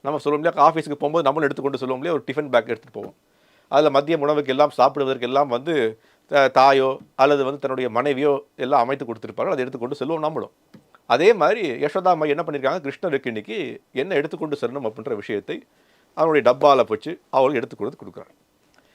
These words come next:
அப்ப எல்லா நண்பர்களும் கிருஷ்ணரையும் சரி பலராமரும் சரி என்ன பண்றாங்க அப்படின்னா, தங்கள் வீட்டிலிருந்து மதிய உணவுக்கு எல்லாம் எடுத்துக்கொண்டு செல்கின்றார்கள். போற வழியில என்ன நடக்கும் அப்படின்னா, விளையாட்டுத்தனமான சிறுவர்கள் தானே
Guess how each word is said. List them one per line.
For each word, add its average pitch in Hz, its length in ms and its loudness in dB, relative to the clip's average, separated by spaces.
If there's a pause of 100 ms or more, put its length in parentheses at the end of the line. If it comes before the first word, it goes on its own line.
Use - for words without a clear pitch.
(160)
அப்ப 165 220 0
எல்லா 208 400 6
நண்பர்களும் 175 540 0 (140)
கிருஷ்ணரையும் 156 420 -2
சரி 147 260 0
பலராமரும் 143 560 4
சரி 127 320 -6
என்ன 135 140 -6
பண்றாங்க 135 320 -2
அப்படின்னா, 117 560 -10 (260)
தங்கள் 160 220 -2
வீட்டிலிருந்து 139 540 -6 (420)
மதிய 165 320 2
உணவுக்கு 147 360 -2
எல்லாம் 147 200 0
எடுத்துக்கொண்டு 131 380 -10
செல்கின்றார்கள். 98 500 -16 (480)
போற 247 300 6
வழியில 180 280 2
என்ன 180 120 -2
நடக்கும் 165 280 -4
அப்படின்னா, 233 260 -6
விளையாட்டுத்தனமான 190 640 2
சிறுவர்கள் 170 360 -2
தானே 143 220 2